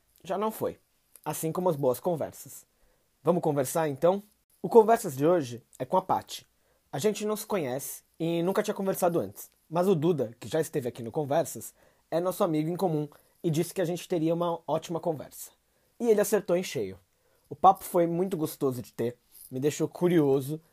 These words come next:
e atento. E acho que dá pra perceber isso ao longo dessa conversa. A Paty não preparou perguntas específicas pra mim, como eu costumo pedir pra quem participa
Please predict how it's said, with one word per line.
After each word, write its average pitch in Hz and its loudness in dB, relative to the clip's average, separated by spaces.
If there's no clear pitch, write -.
e 143 0
atento. 151 0
E 139 2
acho 175 0
que 190 -8
dá 185 4
pra 196 2
perceber 180 2
isso 147 -2
ao 170 4
longo 165 6
dessa 131 -6
conversa. - -12
A 147 -2
Paty 165 0
não 165 2
preparou 175 2
perguntas 147 -4
específicas 160 -4
pra - -2
mim, 156 -2
como 117 -8
eu 117 -10
costumo 139 -8
pedir 139 -2
pra 143 -4
quem 156 -6
participa 151 -4